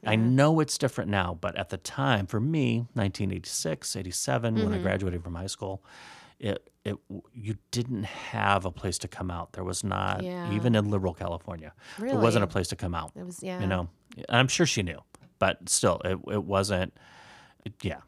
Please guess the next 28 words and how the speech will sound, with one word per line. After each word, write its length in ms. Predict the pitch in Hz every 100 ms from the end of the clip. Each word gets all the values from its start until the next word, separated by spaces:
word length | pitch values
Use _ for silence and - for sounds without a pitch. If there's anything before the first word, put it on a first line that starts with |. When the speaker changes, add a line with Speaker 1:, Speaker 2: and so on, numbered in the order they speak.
| _ _
Speaker 2:
Yeah. 440 | 175 175 175 175 170
Speaker 1:
So, 60 | -
yeah. 120 | 180 - _ _ - - _ _ -
Speaker 2:
Well, 200 | 285 254
you 160 | 254 320
were 100 | 349
saying 260 | - 320 285
that 160 | 247
you 100 | 254
did 260 | 214 311 320
some 520 | - 233 214 208 - -
theater, 800 | - 311 440 175 147 156 175 240
so 160 | - 240
you've 120 | 240
done 160 | 233 208
scripted 680 | - - - 370 415 220 180
work, 320 | 160 135 151
Speaker 1:
Mm-hmm. 200 | 151 247 240 _ _ _
Speaker 2:
and 180 | 220 226
then 200 | 233 226
here 180 | 226 254
you 160 | 240 220
were 80 | 226
doing 340 | 214 208 196 -
improv. 800 | 269 349 415 - 156 123 107 175
Do 100 | 190
you 180 | 233 254
have 340 | 262 220 214